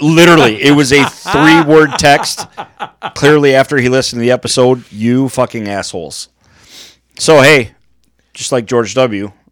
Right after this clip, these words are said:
Speaker 1: mission accomplished.
Speaker 2: Nice. So, eh, I'm, you know what? Because of the shit that you threw out there, he fact-checked every one of 'em?
Speaker 1: Full disclosure,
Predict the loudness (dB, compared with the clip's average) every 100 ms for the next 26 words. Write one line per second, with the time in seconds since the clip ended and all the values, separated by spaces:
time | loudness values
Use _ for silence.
0 | _ -12 -12 -12 -8 -8 -8 -10 -12 _
1 | -8 -8 -8 -14 -20 _ _ _ _ _
2 | _ _ _ _ _ 0 2 2 -2 _
3 | _ _ -20 -20 _ _ _ _ _ -4
4 | -2 -2 -6 _ _ -16 -8 -6 -4 -4
5 | -4 -8 -8 -6 0 -2 -2 -8 -6 -6
6 | -8 -12 -12 -4 -2 -2 -2 -2 0 -2
7 | -2 -6 -6 -6 -4 -4 -4 -6 -10 -16
8 | 0 2 4 2 0 2 2 0 -6 -10